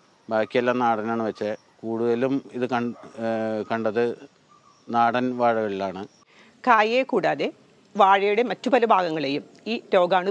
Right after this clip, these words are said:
Speaker 2: ബാധിക്കുന്നുണ്ട്. ഉദാഹരണമായി വാഴക്കന്നുകളിലും വാഴയുടെ പോളകളിലും ഇലയുടെ തണ്ടുകളിലും കുറുനാവിലയിലും അതുപോലെ തന്നെ കുലയുടെ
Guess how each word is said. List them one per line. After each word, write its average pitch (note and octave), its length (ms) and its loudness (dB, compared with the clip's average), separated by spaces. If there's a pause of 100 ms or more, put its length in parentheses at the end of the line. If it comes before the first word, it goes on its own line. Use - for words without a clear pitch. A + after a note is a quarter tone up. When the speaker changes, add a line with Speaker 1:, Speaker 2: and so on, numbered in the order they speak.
Speaker 2:
ബാധിക്കുന്നുണ്ട്. C3+ 560 -2 (760)
ഉദാഹരണമായി F3+ 680 4 (440)
വാഴക്കന്നുകളിലും F3+ 840 2 (500)
വാഴയുടെ G3 420 4 (120)
പോളകളിലും E3 580 2 (580)
ഇലയുടെ G#3 380 4
തണ്ടുകളിലും D#3+ 540 -2 (460)
കുറുനാവിലയിലും G#3 760 0 (580)
അതുപോലെ E3+ 380 0
തന്നെ E3 220 -2 (300)
കുലയുടെ A3 360 6